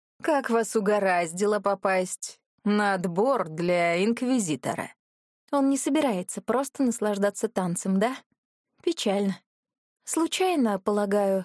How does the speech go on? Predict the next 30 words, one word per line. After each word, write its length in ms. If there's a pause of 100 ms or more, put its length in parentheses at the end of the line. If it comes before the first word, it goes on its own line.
(140)
Ваше 320
Величество", 640 (420)
сдержанно 600
отозвалась, 560
глядя 320
в 80
сторону. 440 (260)
Лучше 420
считать 480
шаги. 560 (420)
"А 160
с 60
другой 320
стороны, 520 (420)
чем 220
я 140
отличаюсь 640
от 100
остальных 400
участниц? 640 (440)
Или 160
у 40
меня 260
под 180
платьем 600
прячутся 760
три 200
ноги 400
и 40
хвост? 520